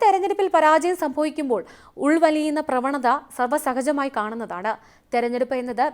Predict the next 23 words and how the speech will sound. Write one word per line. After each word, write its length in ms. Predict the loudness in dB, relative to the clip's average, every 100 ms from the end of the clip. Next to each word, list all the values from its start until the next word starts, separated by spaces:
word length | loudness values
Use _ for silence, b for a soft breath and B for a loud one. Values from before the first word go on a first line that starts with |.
| -4
വിജയം 300 | -6 -4 -2
പോലെ 200 | -2 -2 -2
തന്നെ 160 | -4 -6 -4
പരാജയത്തിന്റെ 680 | -2 -2 -2 -4 -6 -8 -8 -6
ഇടവുമാണ്. 520 | -4 -4 -6 -8 -8 -10 B B B 2
ഇത് 100 | 2 2
ഉൾക്കൊള്ളുന്ന 560 | -2 0 0 2 -2 -4 -2
ആളുകൾ 300 | -2 -2 -4 -6 -4 -4
രാഷ്ട്രീയത്തിൽ 440 | -4 -6 -8 -8 -10 -12
ശ്രദ്ധ 220 | -10 -8 -6
ചെലുത്തുന്നതായിരിക്കും 880 | -6 -6 -8 -6 -6 -8 -10 -14 -12 -12
നല്ലത്. 300 | -12 -10 -10 -10 b b b 0 0
ആരോഗ്യപരമായ 840 | 0 -4 -4 -4 -2 -4 -6 -6 -4
ഒരു 140 | -4 -4 -6
തെരഞ്ഞെടുപ്പാണ് 680 | -6 -4 -4 -2 -2 -2 -4 -6 -6
എല്ലാ 180 | -6 -6
രീതിയിലും 380 | -6 -6 -6 -6 -12
അനിവാര്യം. 420 | -12 -10 -8 -10 -14 _ b b 4
ആരോ 220 | 6 6 4 0
എന്നോ 240 | -2 0 0 0
പറഞ്ഞു 280 | -2 -2 -4
വെച്ചതുപോലെ 560 | -4 -6 -4 -4 -4 -6 b b b -6 -4
ഇന്നോളം 400 | -2 -2 -2